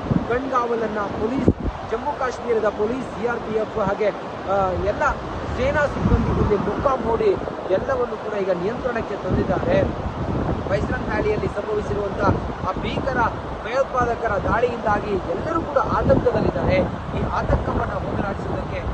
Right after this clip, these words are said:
ಸೇನೆ ನಿರಂತರವಾಗಿ ಇಲ್ಲಿ ಗಸ್ತು ತಿರುಗ್ತಾ ಇರೋದನ್ನ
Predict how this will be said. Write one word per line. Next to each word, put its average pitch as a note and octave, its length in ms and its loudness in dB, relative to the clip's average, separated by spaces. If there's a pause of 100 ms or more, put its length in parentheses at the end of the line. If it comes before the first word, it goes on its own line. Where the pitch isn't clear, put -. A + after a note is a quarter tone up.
(320)
ಸೇನೆ B3 280 -6
ನಿರಂತರವಾಗಿ B3 920 0
ಇಲ್ಲಿ G3 300 -2
ಗಸ್ತು - 580 -4
ತಿರುಗ್ತಾ A3 280 -4
ಇರೋದನ್ನ G3 380 -2